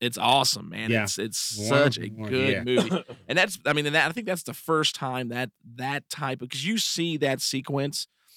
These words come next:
Speaker 1: between two characters. You know, I mean, we talked, you know, just mentioned a minute ago, Rocky and Drago. Um, you see that between
Speaker 2: Yeah.
Speaker 1: m-, so many characters in so many movies across all kinds of genres, you know, especially, um, especially horror,
Speaker 2: Yeah.
Speaker 1: action, sci-fi. You know, I mean,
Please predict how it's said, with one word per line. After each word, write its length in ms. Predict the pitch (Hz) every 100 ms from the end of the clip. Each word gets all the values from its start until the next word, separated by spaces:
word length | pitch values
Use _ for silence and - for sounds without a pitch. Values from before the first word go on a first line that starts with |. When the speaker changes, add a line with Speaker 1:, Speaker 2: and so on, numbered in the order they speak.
| _ -
Speaker 1:
between 300 | 127 131 127
two 220 | - 135
characters. 520 | 123 123 127 131 127
You 60 | 101
know, 60 | 117
I 40 |
mean, 400 | 117 113 - 101
we 100 | 117
talked, 220 | 104 120
you 80 | 110
know, 60 | 113
just 160 | 107
mentioned 240 | 127 120 117
a 20 |
minute 120 | 113
ago, 60 | 117
Rocky 360 | 104 117 113 117
and 100 | 104
Drago. 460 | 123 117 120 117 - - 139 120
Um, 300 | 98 104 85
you 240 | - 120
see 360 | 139 - - 139
that 460 | 131 123 120 120 - _ _ _ _
between 260 | - - 107
Speaker 2:
Yeah. 80 | 131
Speaker 1:
m-, 260 | 123 123 - _ -
so 300 | - - 156
many 160 | 147 123
characters 480 | 123 151 139 120 120
in 80 | 113
so 300 | - 175 165
many 180 | 131
movies 320 | 117 135 120 110
across 320 | - 120 123 -
all 140 | 131
kinds 240 | 131 127 113
of 60 |
genres, 500 | 117 135 156 117 117
you 60 | 117
know, 40 | 107
especially, 300 | - 139 92
um, 200 | 160 -
especially 340 | - 196 139 120 - _
horror, 380 | - 127 113 117
Speaker 2:
Yeah. 140 | 117 135
Speaker 1:
action, 360 | 120 120 - 113
sci-fi. 500 | 117 113 113 117 113
You 40 | 113 - - -
know, 20 |
I 40 | 131
mean, 180 | 143